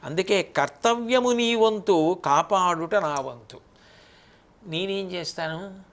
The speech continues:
ఒకటికి వంద మార్లు చెప్తాను. చెప్పడమే దా-, నా ధర్మం, వినకపోతే నీ కర్మం.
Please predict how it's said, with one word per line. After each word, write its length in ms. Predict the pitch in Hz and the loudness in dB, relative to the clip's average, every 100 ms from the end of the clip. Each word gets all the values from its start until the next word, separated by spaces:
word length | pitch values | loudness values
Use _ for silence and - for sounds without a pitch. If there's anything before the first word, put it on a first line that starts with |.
| _ _ _ _ - | _ _ _ _ -8
ఒకటికి 380 | 117 165 185 185 | -6 -4 -4 -4
వంద 340 | 120 123 147 | 0 0 2
మార్లు 400 | 151 139 135 143 | 0 0 -4 -6
చెప్తాను. 540 | 160 127 - - - _ _ _ _ _ _ - _ _ - - | -12 -14 -18 -20 -20 _ _ _ _ _ _ -20 _ _ -12 -6
చెప్పడమే 640 | 131 - 170 165 165 156 | -6 -2 0 2 0 -2
దా-, 320 | 135 123 135 143 | -4 -6 -8 -8
నా 260 | 117 123 | -2 0
ధర్మం, 640 | 143 139 147 131 110 98 107 - | 2 0 0 -2 -4 -6 -16 -20
వినకపోతే 760 | 110 127 156 180 - 143 127 180 | -12 -6 -4 -4 -4 -6 -4 -6
నీ 220 | 196 147 - | -6 -8 -10
కర్మం. 320 | - 117 120 | -12 -10 -12